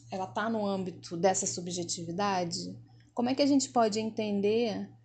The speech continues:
que algumas obras de arte, elas podem ser consensuais em termos de sua beleza?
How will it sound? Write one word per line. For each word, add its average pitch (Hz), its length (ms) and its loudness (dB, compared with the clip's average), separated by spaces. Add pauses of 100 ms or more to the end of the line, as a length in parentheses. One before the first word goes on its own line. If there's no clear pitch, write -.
(440)
que - 80 0
algumas 202 500 2
obras 202 540 4
de 185 240 -2
arte, 214 360 0
elas 196 180 0
podem 202 280 -2
ser 208 260 -2
consensuais 208 880 -2
em 190 100 -4
termos 185 300 -4
de 185 80 -6
sua 185 220 -4
beleza? 175 580 -4